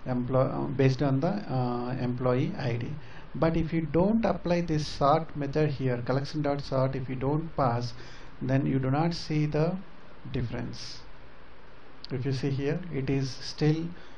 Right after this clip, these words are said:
whatever the insertion order we provided, this is the same. But if you apply this collection dot sort method and you pass the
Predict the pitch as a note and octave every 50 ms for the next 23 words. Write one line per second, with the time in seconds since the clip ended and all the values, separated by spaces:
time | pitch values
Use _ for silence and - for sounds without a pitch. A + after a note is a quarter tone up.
0 | - - - - - C3 B2+ B2+ B2 D3 C#3+ D3 D3 C#3+ C#3 C3 C3 C3 D3+ D3
1 | D3 - - D3 C#3 C3+ C3+ C3+ C3 C3 B2+ C3 B2+ - B2+ A#2+ B2+ B2+ B2 B2
2 | D3+ D#3+ F3+ - - - - - C3 C3 B2+ D3 C3+ C3+ C3 D#3+ D#3 D3+ - -
3 | C3+ A#2+ A2+ A#2 A#2+ - - - - - - - - - - - - - A#2 B2+
4 | C3 B2+ B2+ C3 C3 A#2+ - C#3 C3+ C3+ - C#3+ C3+ B2+ - E3+ F3 F3+ F3+ E3+
5 | E3+ E3 D#3 D3+ - - - D3+ - C3+ C3 C3+ C3 - - D3 D3 C#3 C#3 C#3
6 | - - - C#3 C3+ C#3 C#3 - - C#3+ C3+ C3 B2+ D3+ C#3+ C3+ C3 C3 C#3 B2
7 | B2 A#2+ A#2+ A#2+ A#2 - C3 C3 C#3 D3 C#3+ C#3 - - D#3 D3+ E3+ F#3+